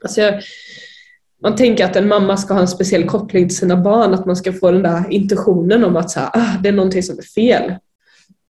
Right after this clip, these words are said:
Jag kände inte det. Ehm,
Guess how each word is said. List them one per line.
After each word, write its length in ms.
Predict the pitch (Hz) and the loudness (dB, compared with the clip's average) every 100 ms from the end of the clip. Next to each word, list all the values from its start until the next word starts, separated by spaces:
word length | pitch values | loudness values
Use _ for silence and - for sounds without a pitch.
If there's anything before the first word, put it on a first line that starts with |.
| _ _ _ - | _ _ _ -8
Jag 120 | 185 | -2
kände 380 | 240 226 180 254 | 2 4 4 2
inte 240 | - - | 2 0
det. 200 | 147 175 - - - _ _ _ _ _ _ - 135 135 139 - - - - - _ _ _ _ _ 185 | 0 -2 -4 -14 -20 _ _ _ _ _ _ -8 -6 -4 -4 -4 -6 -6 -10 -18 _ _ _ _ _ -4
Ehm, 360 | 185 180 - | -2 -4 -6